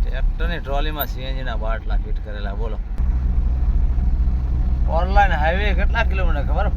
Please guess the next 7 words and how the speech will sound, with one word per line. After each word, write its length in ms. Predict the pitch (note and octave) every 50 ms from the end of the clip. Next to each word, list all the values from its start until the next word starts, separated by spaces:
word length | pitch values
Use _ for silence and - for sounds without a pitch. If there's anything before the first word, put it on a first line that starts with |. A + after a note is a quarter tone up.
| -
પાંચ 320 | - D#3+ F3 F#3 E3 - -
કિલોમીટર. 440 | - - C#3 B2+ B2 - - -
અંબાલા, 1500 | - - - - - - - - - - - - - - - - - - - - - - - - E3 E3 D#3 D#3 D3 C3 A#2+
સિમલા, 800 | - - - - - - - - - - - - - - - - - - -
સિમલા 600 | - - - - - - - - - - E3 D3
બસો 300 | C3+ - C#3 C3+ - - - -
એકોતેર. 440 | - - - - - - - -